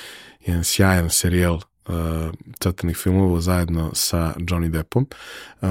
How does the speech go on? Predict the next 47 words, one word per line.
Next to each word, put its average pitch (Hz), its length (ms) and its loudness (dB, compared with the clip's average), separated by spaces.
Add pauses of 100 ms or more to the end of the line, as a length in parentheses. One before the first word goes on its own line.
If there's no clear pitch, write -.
u 98 60 -8
pitanju 95 440 2
je 85 160 2
Puffins 85 480 -2
Impossible, 107 680 2
ali 90 200 2
to - 160 -2
je 87 40 2
samo 92 240 2
jedan 87 220 2
mali 87 360 2
deo 80 280 0
onoga 80 280 -2
što, - 400 -6
što - 540 -4
je 85 180 0
on 82 240 0
u 78 40 -4
karijeri 80 500 -2
radio. 80 460 0 (480)
A 104 80 -4
cela 127 220 6
karijera 110 400 8
je 110 120 8
stvarno 104 520 4
nesvakidašnja 95 760 2
i 87 40 2
neverovatna, 87 760 2
a 92 80 -4
počinje 90 460 0
od - 120 -4
toga 87 280 0
što - 240 -4
je 85 60 4
on 82 200 2 (560)
jedno 85 280 0
dete 95 420 4
u 87 60 6
jednoj 82 400 2
italijanskoj 85 580 -2
porodici 85 520 -4
u - 20 -4
Kanadi, 87 500 0
čiji - 260 -2
otac - 380 -4
neverovatno 80 540 0
podseća - 580 -4